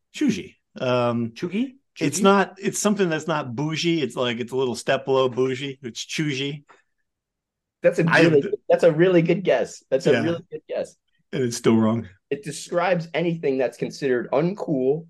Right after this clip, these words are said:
Speaker 3: untrendy, or people who deliberately stick to older trends,
Speaker 1: <laughs> Oh, man.
Speaker 3: A K A boomers like Steve Politi.
Speaker 1: I'm definitely Chuji.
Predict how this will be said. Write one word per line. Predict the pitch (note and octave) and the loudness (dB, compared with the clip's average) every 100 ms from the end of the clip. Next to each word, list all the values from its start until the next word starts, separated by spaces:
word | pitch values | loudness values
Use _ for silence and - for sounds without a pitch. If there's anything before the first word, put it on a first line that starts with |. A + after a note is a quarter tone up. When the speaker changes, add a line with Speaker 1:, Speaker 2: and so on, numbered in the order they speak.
| - | -2
Speaker 3:
untrendy, | C#3+ E3+ - C3+ C3 A#2 B2 - | 0 0 0 0 0 -4 -6 0
or | A#2 | 0
people | - G3+ D#3+ C3 | 0 -4 0 0
who | B2 | 0
deliberately | B2 A#2 C#3 C#3+ A2+ A2 | -2 2 2 2 -2 -6
stick | - D3 - | -4 -4 -2
to | C3+ | 0
older | - C3 C#3+ D3+ | 4 6 6 2
trends, | C#3 - F3+ D3+ G#2 A#2 - _ | -2 -2 0 0 -2 -6 -14 _
Speaker 1:
<laughs> | _ - | _ 6
Oh, | G#3 G3+ D#3+ B2 G2+ | 10 10 10 6 4
man. | A2 A2 G2+ | 2 2 4
Speaker 3:
A | C#3+ | 2
K | - E3 D3+ D3 C#3+ | 6 8 8 6 4
A | D#3 _ _ _ _ _ _ _ _ _ _ _ _ _ _ _ | 0 _ _ _ _ _ _ _ _ _ _ _ _ _ _ _
boomers | G3 F3+ E3+ D#3 D3+ | 4 6 6 4 4
like | C#3+ C3 | 2 2
Steve | - C3+ B2+ | -4 -8 -6
Politi. | G#2+ G2 F#2 E2 _ _ - _ | -6 -6 -6 -12 _ _ -20 _
Speaker 1:
I'm | A#2 B2+ B2 | -6 -4 0
definitely | A#2+ A#2 A#2+ A2 | 0 0 0 0
Chuji. | - A2 G#2 G2 | 2 0 0 -6